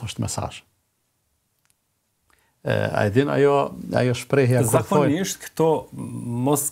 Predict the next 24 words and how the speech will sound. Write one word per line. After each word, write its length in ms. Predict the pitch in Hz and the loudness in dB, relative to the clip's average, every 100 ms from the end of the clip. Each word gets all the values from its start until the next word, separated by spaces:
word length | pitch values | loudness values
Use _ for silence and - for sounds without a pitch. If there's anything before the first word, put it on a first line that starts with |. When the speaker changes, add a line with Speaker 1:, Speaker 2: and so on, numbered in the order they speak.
| _ | _
Speaker 2:
kthim 300 | - 190 160 | -2 -2 0
të 140 | - 127 | -2 0
përgjigjes 600 | 135 113 143 143 107 101 107 | 0 0 0 0 0 -2 -4
apo 160 | - | 0
edhe 140 | 123 120 | 0 0
të 80 | - | -2
mesazhit 540 | 113 - 175 165 160 - - 147 | -2 0 0 -2 -6 -12 -14 -6
nën 180 | 139 135 | -4 -2
kuptohet 380 | 131 127 180 180 | -4 -4 -2 -2
si 140 | - 175 | -2 -4
një 140 | 175 | -4
lloj 140 | 175 185 | -4 -4
injorimi. 640 | 170 170 185 156 104 90 87 - - - | 0 0 2 0 0 -4 -8 -20 -8 -4
Speaker 1:
E 60 | |
po, 160 | 123 147 | 2 4
Speaker 2:
A- 220 | 160 107 - | 4 0 -2
Speaker 1:
edhe 160 | 123 123 | 0 2
heshtja, 520 | 98 127 120 - 156 120 _ _ - | 2 0 0 -2 -2 -4 _ _ -4
edhe 160 | 104 | 2
Speaker 2:
Mhm. 100 | 104 | 4
Speaker 1:
heshtja 320 | 117 113 135 123 | 4 2 2 2
nganjëherë 400 | 123 127 135 139 | 2 2 2 0
është 160 | 131 143 | -2 0
injorim. 340 | 147 147 120 | 2 2 0